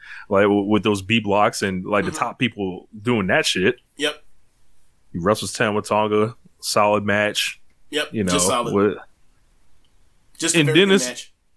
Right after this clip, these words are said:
Speaker 1: then, then all of a sudden, Jay White is gone, people. Jay White,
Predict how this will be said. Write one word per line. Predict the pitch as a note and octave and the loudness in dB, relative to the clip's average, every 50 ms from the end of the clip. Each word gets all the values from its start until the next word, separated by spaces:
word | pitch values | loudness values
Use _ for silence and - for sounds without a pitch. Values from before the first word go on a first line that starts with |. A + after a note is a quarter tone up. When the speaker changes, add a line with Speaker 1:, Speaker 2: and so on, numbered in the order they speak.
| - _ | -20 _
Speaker 1:
then, | C#3+ B2 C#3 E3 F3 F3 E3+ C#3+ C3 B2+ | -6 0 2 2 2 2 -2 -6 -2 0
then | C#3+ E3+ G3 G#3 G3 E3+ | 2 4 6 4 4 6
all | E3+ G3 A3 | 6 6 6
of | G3 F3+ | 6 4
a | F3+ | 2
sudden, | E3 - G#3+ B3 C4+ B3 G#3+ G#3 G3 - - _ _ _ _ _ _ _ _ _ _ _ - - _ _ _ _ _ _ _ _ _ _ _ _ _ _ _ _ _ _ _ _ _ | 4 4 6 6 6 4 2 -4 -6 -8 -12 _ _ _ _ _ _ _ _ _ _ _ -20 -20 _ _ _ _ _ _ _ _ _ _ _ _ _ _ _ _ _ _ _ _ _
Jay | - - D3 G#3+ C4 C#4 | -4 2 4 4 4 4
White | A3+ E3 A3 C#4 D#4+ D4 F#3 D#3 | 2 2 4 6 6 6 4 4
is | C3 A#2 A2 | 2 0 -2
gone, | A2+ A2 C3 C3+ G3 C#4 D4 C#4 E3+ A2+ G2 F2+ E2+ D#2+ - - | -2 0 4 4 6 6 6 6 4 2 0 -4 -10 -14 -18 -6
people. | - D3 F#3 G3 A3+ A#3+ C4 C4+ C4+ - _ _ _ _ _ _ _ _ _ _ _ _ _ _ _ _ _ _ _ _ _ _ _ _ - _ _ - | -2 -2 -2 0 2 0 0 0 -2 -8 _ _ _ _ _ _ _ _ _ _ _ _ _ _ _ _ _ _ _ _ _ _ _ _ -20 _ _ -6
Jay | A#2+ B2+ F3+ A3 B3+ | 0 2 2 4 2
White, | A#3+ G#3 A3 B3 C4+ A#3+ G#3+ F#3+ - - | 2 2 2 2 4 4 2 2 2 -2